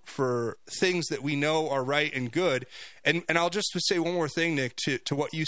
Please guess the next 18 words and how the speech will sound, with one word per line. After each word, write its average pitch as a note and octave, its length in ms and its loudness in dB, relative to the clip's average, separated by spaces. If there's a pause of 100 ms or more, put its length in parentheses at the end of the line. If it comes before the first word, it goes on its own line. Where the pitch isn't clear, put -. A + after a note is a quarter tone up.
said. C3 180 2 (380)
The D3 80 4
Rothschilds, F3 760 2 (100)
and, D#3+ 180 0
and E3+ 80 2
this G#3+ 160 2
is G#3 80 2
all F#3+ 240 4
from D3+ 360 0
yesterday's C#3+ 520 2
show C#3 320 2
with, A#2+ 300 -2
uh, B2 160 2
Joe C3+ 320 2
and A#2+ 140 -2
Jason, C3 560 0 (340)
Joe D#3+ 220 4
Janquint C#3+ 560 2